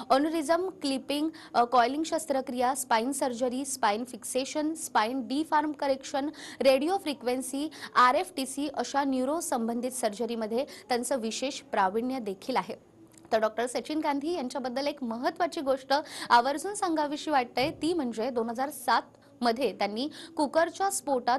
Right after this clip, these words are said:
कुकरची मूठ डोळ्यातून कवटी बाहेर आरपार गेलेल्या एका रुग्णाचे प्राण वाचवलेत.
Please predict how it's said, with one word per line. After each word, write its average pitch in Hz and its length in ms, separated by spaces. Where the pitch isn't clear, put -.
कुकरची 247 440
मूठ 247 280
डोळ्यातून 254 720
कवटी 240 480
बाहेर 254 340
आरपार 254 480
गेलेल्या 226 400
एका 277 220
रुग्णाचे 247 520
प्राण 240 400
वाचवलेत. 208 480